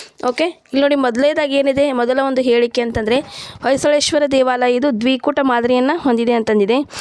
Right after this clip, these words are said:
Then ಬಿ ಆಪ್ಷನ್ ಏನಿದೆ, ಕಮಲ್ ಮಹಲ್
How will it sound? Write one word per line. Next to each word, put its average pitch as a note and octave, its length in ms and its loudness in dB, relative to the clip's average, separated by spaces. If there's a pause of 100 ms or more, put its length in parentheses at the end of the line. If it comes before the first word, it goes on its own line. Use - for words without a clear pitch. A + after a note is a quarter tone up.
(360)
Then C#4 380 0 (100)
ಬಿ C4+ 160 2
ಆಪ್ಷನ್ C#4+ 360 2
ಏನಿದೆ, C4+ 380 2 (460)
ಕಮಲ್ C#4+ 320 0
ಮಹಲ್ C#4+ 400 0